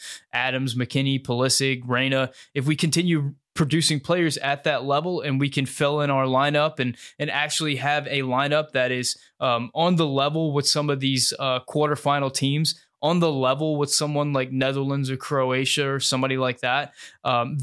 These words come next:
then I, I, I think we can actually get to those levels. At, at this point right now,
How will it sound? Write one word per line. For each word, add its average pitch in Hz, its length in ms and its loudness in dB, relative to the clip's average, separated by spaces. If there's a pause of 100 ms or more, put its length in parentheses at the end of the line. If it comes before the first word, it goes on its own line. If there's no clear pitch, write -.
then 165 520 4
I, 139 140 0
I, 131 320 -2
I 147 40 0
think 139 240 -2
we 143 80 0
can 135 140 -2
actually 135 300 -2
get 131 120 -2
to 135 80 -2
those 123 240 -2
levels. 139 460 0
At, 139 120 0
at 139 180 -2
this 151 140 -2
point 147 280 -2
right 131 180 0
now, 135 280 -2